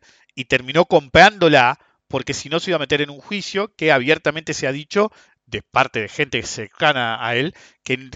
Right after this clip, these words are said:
iban a ventilar cosas que no le convenía. Entonces,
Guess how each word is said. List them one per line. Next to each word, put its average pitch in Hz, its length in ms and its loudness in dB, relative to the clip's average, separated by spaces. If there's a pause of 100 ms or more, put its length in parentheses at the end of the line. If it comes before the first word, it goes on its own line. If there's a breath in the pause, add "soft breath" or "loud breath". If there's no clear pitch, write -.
iban 151 260 2
a 147 60 2
ventilar 151 420 2
cosas - 300 -2
que 160 100 -6
no 143 80 -4
le 139 80 0
convenía. 196 460 -6
Entonces, 247 320 -4